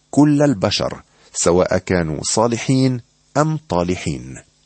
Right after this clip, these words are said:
فالله يمطر على الصالحين والأشرار في نفس الوقت، كما أن كليهما يتمتعان بالشمس والدفء والهواء والماء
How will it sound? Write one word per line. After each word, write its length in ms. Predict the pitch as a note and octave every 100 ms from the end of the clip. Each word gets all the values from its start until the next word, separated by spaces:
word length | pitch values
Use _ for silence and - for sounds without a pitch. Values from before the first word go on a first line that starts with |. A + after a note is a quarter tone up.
| _ _
فالله 480 | - F2+ G#2 F2+ F#2
يمطر 520 | A2+ G#2 - F#2+ F2+
على 220 | D2 G2
الصالحين 680 | F#2 - F#2+ F#2 - G#2+ F2
والأشرار 760 | D#2+ G2+ G2+ - A#2 A#2 A2+
في 180 | - A2+
نفس 260 | G#2+ A2 -
الوقت، 360 | C3 F3 - - - - - - _
كما 260 | A#2 A2+ C3+
أن 140 | B2
كليهما 840 | A#2 A#2+ A#2+ B2 A#2 A#2 B2 A#2+ - - -
يتمتعان 920 | G#2 - A2+ A#2 - A2 A2 A#2+ A2+
بالشمس 640 | G2 - A#2+ A#2 A2+ -
والدفء 1080 | A#2 A#2 F#2+ - - G#2 - - G#2+ G#2+ G#2 -
والهواء 840 | G2 G#2 E2 E2+ G#2 G2+ G#2 G2
والماء 540 | D2 D#2+ F#2 G#2 -